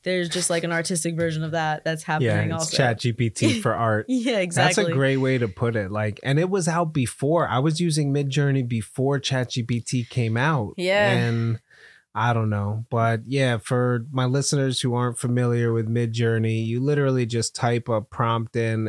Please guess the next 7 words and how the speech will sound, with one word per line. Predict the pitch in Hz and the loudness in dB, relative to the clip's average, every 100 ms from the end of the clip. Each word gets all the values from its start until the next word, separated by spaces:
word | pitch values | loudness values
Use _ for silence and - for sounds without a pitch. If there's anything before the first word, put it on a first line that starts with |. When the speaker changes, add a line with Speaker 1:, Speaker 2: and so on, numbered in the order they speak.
| - | -6
Speaker 2:
and | 101 107 107 | -8 -6 -4
it | 101 - - | -6 -8 -12
draws | - 117 113 117 104 | -4 0 0 0 0
it | 107 104 - | 0 -2 -6
or | 92 98 92 - | -8 -8 -10 -8
creates | - 117 117 117 - | -4 0 0 -2 -2
it. | 123 117 - | 0 0 -4